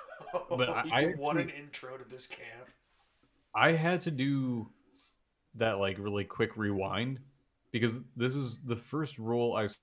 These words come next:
Speaker 2: seen where Jason Alexander has his own hair. I think the only other time I've seen him with hair uh, was when,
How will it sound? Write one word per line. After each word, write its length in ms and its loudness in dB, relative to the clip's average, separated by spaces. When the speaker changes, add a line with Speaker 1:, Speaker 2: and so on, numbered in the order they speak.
Speaker 2:
seen 380 -4
where 100 0
Jason 260 -2
Alexander 500 -2
has 220 -2
his 120 -6
own 240 -6
hair. 560 -6
I 40 -6
think 160 4
the 80 2
only 200 2
other 160 2
time 240 0
I've 120 0
seen 240 -4
him 80 0
with 100 0
hair 340 2
uh, 180 2
was 160 0
when, 360 0